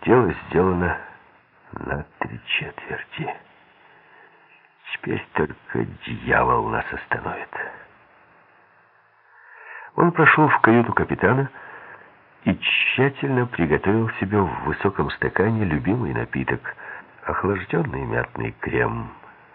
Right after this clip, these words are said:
с вишнями Мароскин сверху. Он выпил коктейль до капли, съел вишни, затем вытащил из бутылки ещё одну вишенку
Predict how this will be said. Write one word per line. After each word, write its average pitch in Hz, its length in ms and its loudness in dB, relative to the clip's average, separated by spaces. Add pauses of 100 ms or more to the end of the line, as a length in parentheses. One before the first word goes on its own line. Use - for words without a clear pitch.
(140)
с - 60 -6
вишнями 85 500 -2
Мароскин 131 720 -4 (280)
сверху. - 580 -2 (640)
Он 175 160 4
выпил 98 360 2
коктейль 73 840 0 (140)
до 65 180 0
капли, 123 500 -2 (640)
съел - 280 0
вишни, 117 520 0 (1400)
затем 113 420 2 (200)
вытащил 90 560 4
из 65 100 0
бутылки 76 520 -2
ещё 127 320 4
одну 131 280 0
вишенку 104 960 0